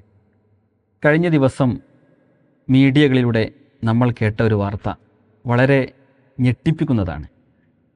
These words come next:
അതായത്, കുടുംബ വഴക്ക് തീർക്കാൻ വേണ്ടി, അല്ലെങ്കിൽ കുടുംബ പ്രശ്നം പരിഹരിക്കാൻ വേണ്ടി നഗ്നപൂജ നടത്തി എന്നതായിരുന്നു ആ വാർത്ത. അതിലെ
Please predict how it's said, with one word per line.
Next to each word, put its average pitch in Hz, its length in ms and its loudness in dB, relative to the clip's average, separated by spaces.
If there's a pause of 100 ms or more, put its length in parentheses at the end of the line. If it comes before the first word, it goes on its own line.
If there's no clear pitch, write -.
അതായത്, 120 400 0 (840)
കുടുംബ 165 380 2 (320)
വഴക്ക് 123 440 -2 (560)
തീർക്കാൻ 123 420 2
വേണ്ടി, 101 320 -2 (880)
അല്ലെങ്കിൽ 143 300 2
കുടുംബ 151 300 0
പ്രശ്നം 151 580 0
പരിഹരിക്കാൻ 120 580 0
വേണ്ടി 95 280 -4 (800)
നഗ്നപൂജ 151 680 0 (220)
നടത്തി 113 520 -2
എന്നതായിരുന്നു 101 640 -2 (540)
ആ 110 120 -2
വാർത്ത. 95 360 -6 (720)
അതിലെ 151 380 2